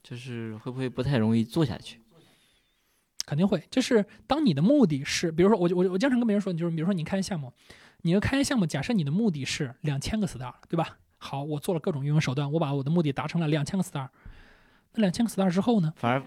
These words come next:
Speaker 2: 就开，
Speaker 1: 反而你这个项目本身上，可能比如说性能呀，或者说你没有那么 fun，对吧？没有那么有意思，只是说我用各种花哨的手段把它变成两，两千了，甚至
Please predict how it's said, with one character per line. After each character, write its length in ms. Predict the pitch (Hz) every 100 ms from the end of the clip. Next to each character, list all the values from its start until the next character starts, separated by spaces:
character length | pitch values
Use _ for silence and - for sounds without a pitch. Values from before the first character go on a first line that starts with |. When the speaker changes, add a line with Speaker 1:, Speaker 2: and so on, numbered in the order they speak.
| - -
Speaker 2:
就 140 | - 254
开， 60 |
Speaker 1:
反 60 | 160
而 20 |
你 80 | 185
这 80 | 165
个 80 | 175
项 220 | 262 196
目 100 | 175 -
本 200 | 123 101
身 200 | 147 156
上， 260 | 165 127 - - -
可 140 | - 117
能 420 | 120 131 135 135
比 80 | 123
如 80 | 113
说 160 | 131
性 240 | 131 - 139
能 140 | 117
呀， 180 | 123 120
或 160 | 135
者 160 | 123 110
说 260 | 117 123 123 - - _
你 340 | 107 110 104
没 180 | 101 101
有 160 | 127 165
那 80 | 156
么 160 | 120
fun， 400 | 110 - 147 98
对 100 | 98
吧？ 80 | 123
没 140 | 110
有 100 | 131
那 80 | 156
么 80 | 147
有 220 | 143 104
意 180 | 110 151
思， 220 | 131 104 - - -
只 180 | 120
是 160 | 120 175
说 240 | 165 175
我 200 | 160 123
用 320 | 117 147 135 120
各 160 | 190
种 260 | 147 117 110 147 -
花 260 | - 147
哨 160 | 151 160
的 100 | 139
手 160 | 131 110
段 340 | 120 113 110 -
把 80 | 104
它 140 | 104
变 260 | - 165 117
成 200 | - 101
两， 160 | 104 -
两 200 | 104 98
千 180 | - 104
了， 60 | 107 160
甚 180 | - 220
至 160 | 170